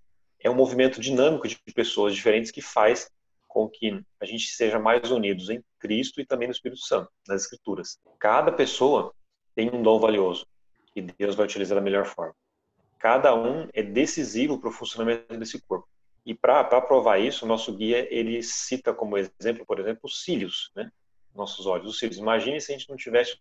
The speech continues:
os cílios. Algo tão pequeno, né? Pouco notado, ainda mais entre os homens, né? As mulheres que gostam mais de, de tratar dos cílios aí, né? Dos olhos, e algumas até alongam, né? Os, os cílios.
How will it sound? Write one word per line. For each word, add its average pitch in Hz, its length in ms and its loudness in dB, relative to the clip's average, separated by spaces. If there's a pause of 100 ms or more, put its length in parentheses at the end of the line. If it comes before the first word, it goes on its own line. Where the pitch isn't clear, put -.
os 127 120 -14
cílios. 92 300 -10 (500)
Algo 120 300 2
tão 139 420 0 (680)
pequeno, 135 520 0 (420)
né? 107 180 -6 (140)
Pouco 147 240 4
notado, 113 680 2 (220)
ainda 190 100 -2
mais 113 160 4
entre 202 160 -6
os 92 140 -4
homens, 110 260 2
né? 104 60 0
As 95 100 0
mulheres 101 360 0
que 90 200 -12 (540)
gostam 98 340 0
mais 92 300 0
de, 87 180 -10 (140)
de 87 60 -20
tratar - 560 0
dos - 160 -2
cílios 92 340 -6
aí, 104 260 -2
né? 98 140 -2
Dos 85 220 -12
olhos, 98 340 4
e 90 100 -10 (400)
algumas 95 300 -10
até 95 160 -2
alongam, 104 600 4
né? 104 160 0
Os, 92 360 -10
os - 320 -20
cílios. 131 320 -8